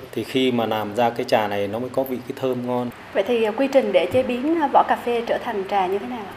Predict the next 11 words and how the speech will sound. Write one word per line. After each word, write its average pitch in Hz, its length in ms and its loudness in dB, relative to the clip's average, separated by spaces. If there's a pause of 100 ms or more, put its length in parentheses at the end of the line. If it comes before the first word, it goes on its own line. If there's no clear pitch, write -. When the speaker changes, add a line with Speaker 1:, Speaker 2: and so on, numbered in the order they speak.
(100)
Speaker 1:
Trước 143 160 6
hết 175 220 2
là 110 240 0
ta 127 180 2
phải 98 180 0 (520)
chọn 131 220 4 (140)
được 107 160 -4
cái 127 160 0
quả 117 220 2
nó 117 60 -4
chín, 143 240 4